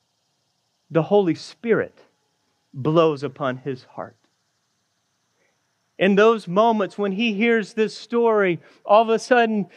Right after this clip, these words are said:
deep inside of him, empowered by the Holy Spirit, faith starts happening, and he says, "Yes, yes," to those stories.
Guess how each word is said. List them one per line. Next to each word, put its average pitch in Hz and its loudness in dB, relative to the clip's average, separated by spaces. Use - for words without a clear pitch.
deep 226 4
inside 233 2
of 220 0
him, 240 2
empowered 233 2
by 226 4
the 208 2
Holy 226 0
Spirit, 233 0
faith 262 2
starts 220 2
happening, 226 2
and 220 2
he 247 4
says, 240 0
"Yes, 226 0
yes," 220 2
to 226 -2
those 196 0
stories. 208 0